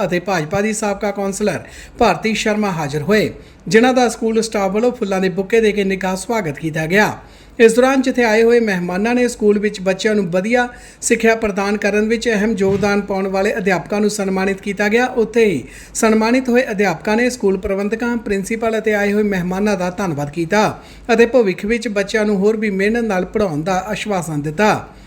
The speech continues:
ਇਸ ਦੌਰਾਨ ਸਕੂਲ ਪ੍ਰਿੰਸੀਪਲ ਮੈਡਮ ਸੰਦੀਪਾ ਸੂਦ ਵੱਲੋਂ ਆਏ ਹੋਏ ਮਹਿਮਾਨਾਂ ਨੂੰ ਵੀ ਬੂਟੇ ਦੇ ਕੇ ਸਨਮਾਨਿਤ ਕਰਦਿਆਂ ਸਮੂਹ ਸਟਾਫ ਨੂੰ ਅਧਿਆਪਕ ਦਿਵਸ ਦੀਆਂ ਵਧਾਈਆਂ ਦਿੱਤੀਆਂ।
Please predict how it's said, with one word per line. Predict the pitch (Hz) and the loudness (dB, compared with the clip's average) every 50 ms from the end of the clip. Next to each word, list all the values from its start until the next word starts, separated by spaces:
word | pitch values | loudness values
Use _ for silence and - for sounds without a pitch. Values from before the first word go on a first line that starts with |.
| - - - - - | -20 -20 -8 2 4
ਇਸ | 226 214 | 4 6
ਦੌਰਾਨ | 220 247 247 262 269 254 | 6 4 4 4 2 0
ਸਕੂਲ | 262 - 233 226 220 | 0 0 0 0 0
ਪ੍ਰਿੰਸੀਪਲ | 220 233 233 220 - 254 - 262 254 | 0 0 -2 0 -2 -2 -2 -2 0
ਮੈਡਮ | 240 220 190 185 196 202 | 0 0 0 0 0 -2
ਸੰਦੀਪਾ | 190 - 202 196 185 202 196 226 220 | -2 -4 -4 -4 -4 -4 -2 -2 -2
ਸੂਦ | 214 214 - 214 208 190 | -2 -2 -2 -2 -2 0
ਵੱਲੋਂ | 190 220 233 240 233 | 0 0 0 0 0
ਆਏ | 208 196 196 | 0 0 0
ਹੋਏ | 190 208 208 | 0 0 0
ਮਹਿਮਾਨਾਂ | 208 196 185 180 180 185 190 202 220 220 214 | 0 0 0 -2 -2 0 0 0 0 0 0
ਨੂੰ | 160 123 135 | -2 -2 -2
ਵੀ | 151 165 143 - - - - - - - - - | -2 -4 -4 -4 -8 -14 -20 -20 -20 -20 -10 -4
ਬੂਟੇ | - 185 233 226 262 254 247 | 0 0 2 4 4 4 4
ਦੇ | 240 214 202 | 4 4 2
ਕੇ | 233 226 | 2 0
ਸਨਮਾਨਿਤ | 220 226 233 220 220 214 214 214 220 226 226 - | -2 -2 -2 -2 -2 0 0 0 -2 -2 -2 -2
ਕਰਦਿਆਂ | - 190 165 160 175 196 214 220 220 | -4 -4 -2 0 0 0 0 0 -2
ਸਮੂਹ | 214 214 202 214 233 | -4 -4 -2 -2 -2
ਸਟਾਫ | 226 226 - 214 196 196 190 | -2 -2 -2 -2 -2 0 0
ਨੂੰ | 208 214 226 | 0 -2 0
ਅਧਿਆਪਕ | 220 190 208 180 151 208 202 202 | 0 0 0 0 -2 -2 -4 -2
ਦਿਵਸ | 190 190 180 180 190 180 | -2 -2 -2 -2 -4 -2
ਦੀਆਂ | - 202 196 190 | -2 -2 -2 -2
ਵਧਾਈਆਂ | 185 208 196 196 160 135 135 135 | -2 -2 -2 -2 -2 -2 -4 -6
ਦਿੱਤੀਆਂ। | 147 139 - 190 214 220 185 131 | -8 -6 -2 2 2 2 2 0